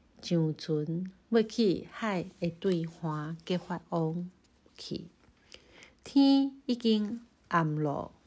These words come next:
耶稣还未来到因遐，因为风真透，海涌真大。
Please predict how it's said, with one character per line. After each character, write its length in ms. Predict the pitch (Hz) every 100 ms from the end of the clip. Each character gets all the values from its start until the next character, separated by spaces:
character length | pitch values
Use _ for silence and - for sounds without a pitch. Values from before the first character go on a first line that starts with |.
| _ _ _ -
耶 140 | 185 190
稣 480 | 185 233 226 233 226 - -
还 120 | 226
未 200 | 190 165
来 160 | 151
到 440 | 151 190 175 160 165 -
因 300 | 185 156 165 160
遐， 540 | - 180 170 170 180 - _ _ _ _ _ _ - _ _ _
因 180 | 185 180
为 300 | 165 156 143 - _ -
风 600 | - 240 240 240 240 240
真 280 | - 175 175
透， 380 | - 170 - - 170 _ _ _ _ _
海 220 | - 208
涌 500 | 202 - 208 180 156 156 -
真 300 | - 156 160
大。 560 | - 151 147 151 165